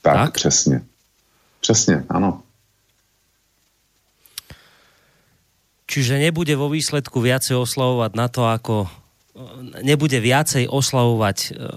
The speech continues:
Speaker 2: dvadsiate výročie na to, ako dejnú udalosť, ktorá je ďaleko významnejšia v jeho na živote.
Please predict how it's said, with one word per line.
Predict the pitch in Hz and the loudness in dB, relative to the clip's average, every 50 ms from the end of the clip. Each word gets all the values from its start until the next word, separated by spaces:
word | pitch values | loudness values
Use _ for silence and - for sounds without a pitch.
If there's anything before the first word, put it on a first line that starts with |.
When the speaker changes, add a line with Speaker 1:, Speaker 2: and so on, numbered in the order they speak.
| 65 - | -12 -8
Speaker 2:
dvadsiate | 117 110 113 - - - 139 127 120 - 107 | -2 2 2 2 2 2 0 0 0 0 2
výročie | 101 110 110 113 113 107 - - - 101 90 | 2 2 2 2 2 0 0 -2 -2 -2 -2
na | 92 85 87 98 | 0 -2 -2 0
to, | - - 143 147 160 170 170 165 - _ _ _ _ _ _ _ _ _ _ _ _ _ _ _ _ _ - | 2 2 4 4 4 2 0 -4 -10 _ _ _ _ _ _ _ _ _ _ _ _ _ _ _ _ _ 0
ako | 120 151 - - - 147 147 143 139 - - _ _ _ _ _ _ _ _ _ _ _ _ _ _ _ _ _ _ _ _ _ _ _ _ _ _ _ _ _ _ _ _ | 0 0 2 2 2 2 2 2 0 -4 -8 _ _ _ _ _ _ _ _ _ _ _ _ _ _ _ _ _ _ _ _ _ _ _ _ _ _ _ _ _ _ _ _
dejnú | 113 101 117 120 131 131 127 127 131 | -4 0 2 2 2 2 0 -2 -4
udalosť, | 135 131 131 135 131 123 123 123 127 127 120 - - - _ | -2 -2 -2 -2 -2 -2 -4 -4 -4 -6 -6 -8 -10 -12 _
ktorá | - - - 120 113 113 113 113 113 113 110 | -20 -10 -6 -4 -2 -2 -2 -2 -2 0 0
je | 110 110 110 110 104 | 0 0 0 0 0
ďaleko | 113 113 113 113 113 - 117 104 | -2 -2 0 -2 -2 -2 -4 -2
významnejšia | 98 101 101 101 98 90 85 92 90 87 87 - - 90 85 | -2 -2 -4 -4 -6 -6 -6 -4 -4 -4 -6 -4 -4 -4 -4
v | 87 87 | -4 -4
jeho | 90 90 87 85 82 | -4 -6 -8 -8 -8
na | 85 87 85 80 - - - | -6 -6 -6 -6 -6 -6 -8
živote. | 101 90 92 90 82 80 - - 64 - | -6 -4 -2 -2 -2 -4 -4 -6 -10 -10